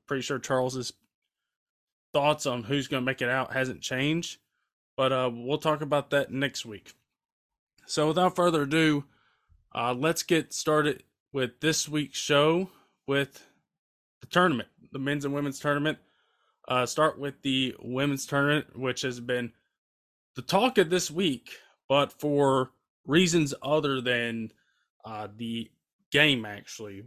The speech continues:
which was really fun and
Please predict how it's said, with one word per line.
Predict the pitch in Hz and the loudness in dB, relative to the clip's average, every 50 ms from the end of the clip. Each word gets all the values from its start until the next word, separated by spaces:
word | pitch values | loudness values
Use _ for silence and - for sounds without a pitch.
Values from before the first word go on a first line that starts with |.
| 117 117 | -12 -8
which | 123 123 113 - - - | -6 -6 -6 -6 -8 -12
was | - 120 120 120 113 110 104 - - 110 | -8 -6 -4 -4 -2 -4 -6 -8 -12 -12
really | 127 135 156 190 208 208 190 160 135 | -4 4 6 8 8 10 8 6 4
fun | - - - 147 147 135 120 110 104 104 104 - _ _ _ _ _ _ _ _ _ _ _ _ _ _ _ _ _ _ - | 2 0 2 4 4 4 4 2 0 -4 -10 -14 _ _ _ _ _ _ _ _ _ _ _ _ _ _ _ _ _ _ -8
and | 117 123 117 113 110 107 110 107 101 | -6 -4 -4 -4 -4 -6 -8 -12 -12